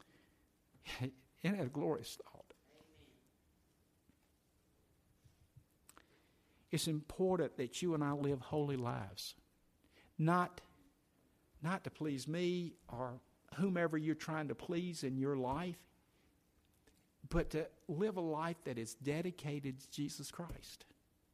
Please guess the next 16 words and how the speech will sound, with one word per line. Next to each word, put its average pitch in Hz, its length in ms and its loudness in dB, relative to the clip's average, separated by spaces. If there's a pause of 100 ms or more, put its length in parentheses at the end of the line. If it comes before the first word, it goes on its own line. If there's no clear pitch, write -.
That's 190 260 2
the 175 60 -8
bottom 165 340 -2
line. 196 200 -6 (440)
That's 185 220 4
what 185 120 2
it's 160 100 -2
all 175 200 0
about. 165 440 -6 (2500)
We 220 180 6
get 185 220 6
so 202 260 2
caught 190 380 -2
up 185 360 0
in 151 140 -2
ourselves. 127 1000 0